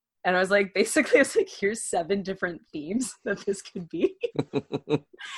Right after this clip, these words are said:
Speaker 1: And he's like, "Do you wanna make a game?"
Speaker 2: Mm-mm.
Speaker 1: And so eventually we actually started, we, I, he asked me if I wanted to join the Game Artisans.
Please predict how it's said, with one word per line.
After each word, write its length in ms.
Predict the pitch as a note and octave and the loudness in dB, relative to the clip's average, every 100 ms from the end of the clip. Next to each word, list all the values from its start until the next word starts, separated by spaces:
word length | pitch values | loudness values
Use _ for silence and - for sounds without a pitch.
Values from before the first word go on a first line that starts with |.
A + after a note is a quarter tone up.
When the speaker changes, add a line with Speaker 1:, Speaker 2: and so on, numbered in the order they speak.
| - - | -10 2
Speaker 1:
And 180 | B3+ D4 | 4 6
he's 120 | D4+ | 6
like, 260 | C#4+ C#4 - _ _ _ _ _ G#3 | 6 6 -4 _ _ _ _ _ -10
"Do 80 | - | -6
you 60 | |
wanna 140 | D#4+ A#4+ | -2 4
make 260 | D5 C5 B4 | 4 6 -2
a 40 | F3 | 0
game?" 460 | D#3 D#3 E3+ D#4 - _ | -2 0 -2 -4 -8 _
Speaker 2:
Mm-mm. 220 | E2+ - - - - | -16 -16 -16 -8 6
Speaker 1:
And 240 | A#3+ A#3+ | 6 6
so 280 | - B3+ B3+ | 6 8 8
eventually 540 | A#3 A3+ - B3+ B3 | 8 2 0 0 0
we 160 | A3 G#3+ | 0 2
actually 320 | G3 F#3+ G#3+ | 2 2 -4
started, 400 | G3 G3+ F#3+ F#3 | 0 2 4 2
we, 100 | F3 F3 | -2 4
I, 340 | F3 F#3 D#3+ D3+ _ _ - | 4 4 0 -10 _ _ -16
he 220 | F3+ G3 | -8 0
asked 240 | F3 E3+ - | 2 2 -2
me 60 | |
if 100 | E3 | -6
I 60 | E3 | -4
wanted 260 | D#3 D#3 D3+ | -4 -6 -8
to 100 | D#3+ | -8
join 360 | D#3 D#3 D#3+ | -8 -6 -8
the 340 | D#3 D3 D3+ D3 _ | -8 -10 -12 -14 _
Game 220 | E3 D#3+ | -4 -4
Artisans. 680 | D#3 D#3 D#3 C3+ C3+ D#3 - | -6 -6 -8 -10 -10 -14 -20